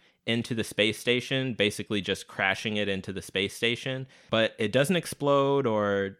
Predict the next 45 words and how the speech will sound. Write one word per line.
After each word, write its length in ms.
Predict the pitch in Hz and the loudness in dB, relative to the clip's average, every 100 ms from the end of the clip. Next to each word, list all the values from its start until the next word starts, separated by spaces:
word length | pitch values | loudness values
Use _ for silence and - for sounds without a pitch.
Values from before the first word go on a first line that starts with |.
| _ - | _ -12
you 100 | 120 | -8
know, 120 | 110 | -2
nothing 420 | 107 127 143 127 | 4 4 4 2
bad 240 | 104 104 113 | 4 4 4
happens. 420 | 113 117 120 117 | 2 2 -2 -2
They're 140 | 107 | 0
just 260 | 104 110 - | 0 0 0
able 240 | 110 107 | 0 0
to 140 | 104 101 | -4 -4
leave 260 | 110 110 | -2 -2
the 80 | 107 | -2
ship 320 | 104 98 95 | 0 0 0
after 300 | 87 85 101 | -2 -2 -4
it 80 | 82 | -6
crashes 460 | - 90 85 87 - | -2 -2 -2 -6 -8
through 280 | - 87 80 | -8 -8 -8
the 80 | |
space 320 | 85 - 78 - | -10 -8 -8 -6
station's 460 | 78 78 80 78 | -10 -10 -10 -10
walls. 500 | 87 80 80 101 - _ _ _ - | -8 -8 -8 -12 -18 _ _ _ -4
In 100 | 117 | -4
the 60 | |
process 460 | - 139 156 156 143 | 2 2 4 0 -2
of 80 | 131 | 2
that, 220 | 117 110 | 2 4
though, 200 | 110 113 | 2 0
Storm 360 | 113 - 123 135 | -2 0 0 2
was 140 | 127 | 0
ejected 500 | 113 104 98 - 110 | -2 0 0 0 -4
from 180 | - 101 | -2 -6
the 80 | 90 | -6
spaceship. 640 | - 104 107 - 147 - - | -2 -2 0 -2 -4 -4 -10
She 260 | - 139 | 0 2
is, 300 | 131 135 147 | 4 2 0
however, 460 | - 139 139 135 135 | 2 2 2 0 0
able 280 | 120 117 113 | 0 -2 -4
to 120 | - | -4
use 220 | 110 110 - | -4 -4 -4
her 140 | 95 | -8
powers 440 | - 123 127 127 - | 2 4 4 0 -6
to 100 | 107 | -10
destroy 480 | 104 - 123 127 | -10 -4 0 2
the 100 | 135 | 2
attacking 460 | 120 - 107 104 101 | -2 0 -2 -2 -8
Sentinels 640 | - 107 107 113 113 110 | -4 -4 -4 -4 -4 -6